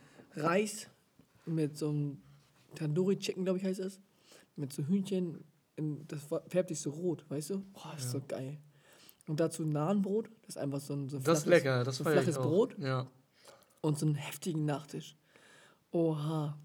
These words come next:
Speaker 1: dieser Nachtisch. Ich weiß nicht genau, was das war, ne?
Speaker 2: Mhm.
Speaker 1: Aber es waren so Kügelchen,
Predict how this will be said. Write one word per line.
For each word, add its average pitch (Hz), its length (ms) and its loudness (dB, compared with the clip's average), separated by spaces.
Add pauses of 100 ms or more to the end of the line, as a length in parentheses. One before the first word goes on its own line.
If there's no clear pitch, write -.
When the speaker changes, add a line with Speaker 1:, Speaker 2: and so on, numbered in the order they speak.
(140)
Speaker 1:
dieser 147 200 -2
Nachtisch. 175 580 -2 (300)
Ich 143 120 -8
weiß 180 180 4
nicht 165 120 0
genau, 151 180 2
was 139 120 -4
das 127 180 -6
war, 135 180 -4
ne? 135 180 -6 (240)
Speaker 2:
Mhm. 131 380 -6
Speaker 1:
Aber 147 120 0
es 147 100 -2
waren 156 140 0
so 139 120 -2 (140)
Kügelchen, 247 520 -2